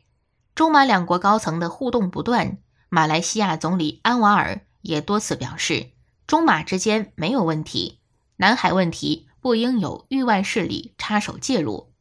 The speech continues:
在处理南海主权争端时，马来西亚更倾向于安静外交，不愿将矛盾公开化。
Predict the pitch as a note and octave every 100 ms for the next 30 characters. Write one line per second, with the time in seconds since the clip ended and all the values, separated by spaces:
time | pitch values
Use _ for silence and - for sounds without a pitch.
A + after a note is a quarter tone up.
0 | _ _ _ _ - D#4 D4+ D4+ B3 E3
1 | - F3 A3 - G3 G#3+ - D#3 E3 F#3
2 | G3 G3+ A3 B2+ F#2+ - _ _ _ F#3+
3 | F3+ F#3+ - C4+ B3+ - _ D4 A3+ G3+
4 | C4 C#4 B3 D#3+ D#3 - - B3 C4 E3
5 | D#3 - E3+ F#3 - _ _ A#3+ C#4+ C4+
6 | A#3+ C4 C4 D#3+ F3+ B3 E3 - - A3+
7 | - A#3+ A3+ E3 -